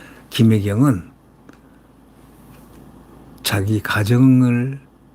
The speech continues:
국민의 세금으로 초밥도 사 먹고 일제 머리 샴푸도 사러 칠 급 공무원을 시켜가지고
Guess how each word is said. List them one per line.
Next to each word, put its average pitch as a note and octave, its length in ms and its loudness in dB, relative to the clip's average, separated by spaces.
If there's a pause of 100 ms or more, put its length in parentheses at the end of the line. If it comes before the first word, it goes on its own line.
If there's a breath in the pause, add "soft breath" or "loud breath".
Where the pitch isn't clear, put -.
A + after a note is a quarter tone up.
(180)
국민의 C#3+ 540 0
세금으로 C3 800 -4 (1160)
초밥도 F#3+ 460 0
사 G#2+ 120 -4
먹고 - 400 -10 (1500)
일제 C3+ 340 0
머리 A#2+ 240 0
샴푸도 C3+ 680 -2 (1080)
사러 G#2+ 460 -4 (260)
칠 C3 240 -2
급 B2+ 140 -4
공무원을 G#2+ 400 0
시켜가지고 G2 680 -8